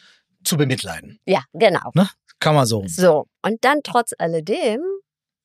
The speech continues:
Speaker 2: passiert es ziemlich schnell, dass wir Signale bekommen von unserer Umwelt, wie muss ich sein, ne? Also wofür werde ich gelobt, wofür kriege ich Liebe, w-, wo n-, nimmt mich Mama in den Arm, ja, äh,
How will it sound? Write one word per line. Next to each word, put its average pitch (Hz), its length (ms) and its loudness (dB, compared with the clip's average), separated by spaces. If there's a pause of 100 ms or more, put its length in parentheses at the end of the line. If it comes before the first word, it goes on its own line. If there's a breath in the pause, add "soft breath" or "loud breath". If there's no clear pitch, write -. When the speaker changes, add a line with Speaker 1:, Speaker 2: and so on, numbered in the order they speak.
(600)
Speaker 2:
passiert 214 300 -2
es 196 100 -10
ziemlich 254 300 -4
schnell, 214 240 0
dass 196 180 -2
wir 185 300 -2
Signale 165 720 -2
bekommen 196 480 -8
von 170 200 -6
unserer 156 360 -8
Umwelt, 185 560 0
wie 165 200 -8
muss 156 280 -8
ich 139 120 -14
sein, 143 300 -14 (280)
ne? 165 220 -6 (460 loud breath)
Also 147 320 0
wofür 143 320 -4
werde 135 220 -2
ich - 120 -14
gelobt, 190 400 -2
wofür 151 200 -8
kriege 160 260 -10
ich - 120 -10
Liebe, 202 480 0 (380 loud breath)
w-, 196 200 -14
wo 208 520 2
n-, 196 300 -2 (240)
nimmt 233 260 0
mich 202 160 -2
Mama 196 380 2
in 175 120 -2
den 160 160 0
Arm, 226 680 2
ja, 180 800 2
äh, - 40 0